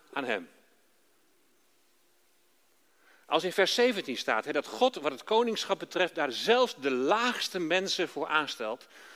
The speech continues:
dan moet ik denken aan de Heer Jezus. Hij was nederig, hij was een man van smarten. Hij heeft zichzelf vernederd om in gehoorzaamheid de weg van God de Vader te gaan.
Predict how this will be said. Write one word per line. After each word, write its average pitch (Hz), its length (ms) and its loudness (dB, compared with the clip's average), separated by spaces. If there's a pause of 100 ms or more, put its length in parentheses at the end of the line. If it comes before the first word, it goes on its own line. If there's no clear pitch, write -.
(320)
dan 143 120 -6
moet 180 120 0
ik 151 100 -10
denken 180 280 -2
aan 151 80 -4
de 143 60 -6
Heer 123 200 -6
Jezus. 117 520 -6 (1700)
Hij 147 140 2
was 131 120 -2
nederig, 165 640 -2 (720)
hij 117 80 -6
was 117 100 -4
een 113 160 -6
man 165 220 0
van 131 160 -6
smarten. 139 540 -6 (880)
Hij 139 100 2
heeft 139 140 2
zichzelf 202 520 0
vernederd 170 540 0 (720)
om 139 160 0
in 139 100 0
gehoorzaamheid 165 840 2
de 117 140 -6
weg 170 320 0
van 127 160 -6
God - 340 -2
de 135 100 -12
Vader 156 440 0
te 143 100 -12
gaan. 107 340 -12